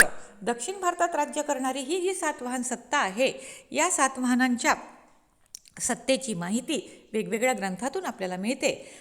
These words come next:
आणि सातवाहनांचे प्रशासन हे जनकल्याणावर आधारित असल्या कारणामुळे दक्षिण भारतामध्ये त्यांना स्थिर अशी समाजव्यवस्था, शासनव्यवस्था निर्माण करता आलेली आपल्याला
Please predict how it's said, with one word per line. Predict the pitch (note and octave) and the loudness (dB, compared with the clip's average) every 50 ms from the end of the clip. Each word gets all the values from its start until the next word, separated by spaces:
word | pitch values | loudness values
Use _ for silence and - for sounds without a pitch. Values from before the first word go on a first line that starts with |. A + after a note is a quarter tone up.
| - - | -16 -6
आणि | - - A3+ A#3+ D#4 G4+ A4+ - - - - | -2 0 2 2 2 0 -4 -10 -16 -16 -14
सातवाहनांचे | - - - A#3+ A3+ A3+ - B3+ D#4 E4 F4+ F#4+ G#4 G#4 G4+ - A4 | -10 0 2 2 2 2 0 -4 -2 0 2 2 2 2 0 -2 -2
प्रशासन | G#4+ G4 F4 D#4+ - - D#4 D#4+ - E4 D#4 | 0 0 0 0 0 0 -2 -2 -2 -4 -4
हे | D4 B3+ D#4 D4 | -4 -2 -2 -2
जनकल्याणावर | G#3 A3+ A3+ A3+ D#4+ - F#4+ F4+ F4 F4 F4 F4 F4+ F4+ F#4 G#4 G#4+ | -2 -2 0 0 0 4 4 4 4 4 2 2 2 2 2 4 6
आधारित | F#4+ E4 C4+ D4 D4 D4+ D4 C4+ | 6 4 4 4 0 0 0 0
असल्या | A#3+ A#3+ - A#3 A3+ | -2 -2 -2 -4 -6
कारणामुळे | A3 - F#3+ F#3 G3 A#3 C4+ D4 E4 F4 E4 A3+ E3 - - - - - - - | -4 -2 -4 -2 0 -2 0 2 2 4 4 4 2 -2 -10 -16 -18 -18 -16 -8
दक्षिण | - B3 B3 - - - D4 C#4+ | -4 -4 -4 -4 -4 -6 -6 -4
भारतामध्ये | B3 A3 G#3+ F3+ - B3 B3 A#3 A#3 G3 G#3+ | -2 -4 -4 -2 0 0 0 0 0 -2 -4
त्यांना | G3+ - G#3 G3 G#3 G#3+ G#3+ | -4 -4 -6 -4 -4 -6 -6
स्थिर | - - - - C#4 E4 F#4 F#4 | -6 -8 -6 -2 0 0 2 2
अशी | F4+ - - - D4+ D4+ D4 D4 - - - - _ - - | 0 0 0 0 0 0 0 -2 -8 -20 -20 -20 _ -12 -2
समाजव्यवस्था, | - A#3+ A3 B3 D4 E4 D4+ D#4+ C#4 C#4 B3 A3 A#3 A#3 - - - A3 G#3+ A3 A3 - | -2 2 2 2 2 2 0 0 0 0 0 0 0 -4 -4 -6 -4 -4 -4 -4 -4 -2
शासनव्यवस्था | A#3 A3+ A3+ - D4+ D#4+ C#4+ C4 G#3+ G#3 G#3+ - - - A3+ | -2 -2 -2 -2 -8 -2 -2 -2 -2 -2 -6 -6 -4 -2 -2
निर्माण | G#3+ G3 F3+ E3+ F#3 G#3+ B3+ C4+ | -2 -2 -4 -4 -4 -4 -6 -4
करता | B3 G3+ F3+ E3+ - G3+ | -4 -6 -8 -6 -6 -6
आलेली | F3+ E3 F3 F#3 F#3 G3 A#3 | -6 -4 -4 -4 -4 -4 -4
आपल्याला | G3+ - - F3 F3 F#3+ A3 C#4 F4 | -4 -4 -4 -6 -4 0 2 2 2